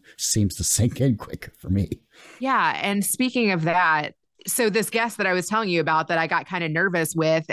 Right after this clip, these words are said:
Speaker 2: and feel like I could have done a better intro, there's different ways of even doing intros. So when I first started my podcast, I was unsure whether I should have my dad on the interview or not, so he could hear it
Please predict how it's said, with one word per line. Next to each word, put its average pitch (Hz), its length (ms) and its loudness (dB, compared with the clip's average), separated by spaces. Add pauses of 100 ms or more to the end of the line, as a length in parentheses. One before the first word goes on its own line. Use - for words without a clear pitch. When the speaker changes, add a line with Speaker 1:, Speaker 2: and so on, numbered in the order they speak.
Speaker 2:
and 160 380 0
feel 165 320 2
like 160 180 2
I 160 80 0
could 180 160 -2
have 151 100 -2
done 165 180 0
a 156 60 0
better 156 280 0
intro, 156 760 0
there's 233 300 0
different 247 320 0
ways 220 280 2
of 196 100 0
even 175 240 0
doing 190 320 0
intros. 135 640 -2
So 165 720 2
when 185 240 0
I 180 160 2
first 214 360 -2
started 170 280 0
my 156 160 0
podcast, 156 920 -2 (180)
I 165 540 0
was 170 440 -2
unsure 185 460 2
whether 175 260 2
I 165 100 2
should 160 220 -4
have 165 360 0
my 156 180 0
dad 160 600 0
on 185 280 0
the 170 100 -4
interview 156 560 0
or 147 160 0
not, 151 540 0
so 185 260 0
he 165 180 -2
could 160 160 -2
hear 180 280 0
it 170 160 0